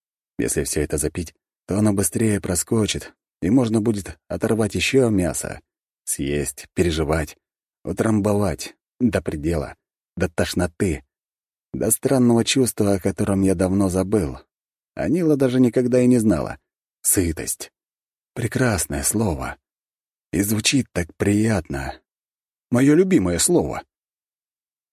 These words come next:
В родном мире, несмотря на то, что деньги у меня водились приличные,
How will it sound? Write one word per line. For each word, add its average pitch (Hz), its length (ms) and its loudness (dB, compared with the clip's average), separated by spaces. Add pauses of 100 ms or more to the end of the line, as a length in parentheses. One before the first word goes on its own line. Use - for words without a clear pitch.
(300)
В 71 40 -8
родном 87 380 2
мире, 98 320 4
несмотря 92 460 0
на 92 140 0
то, 98 180 0
что - 180 -4
деньги 87 380 0
у 87 80 0
меня 87 280 0
водились 85 420 -2
приличные, 90 680 -4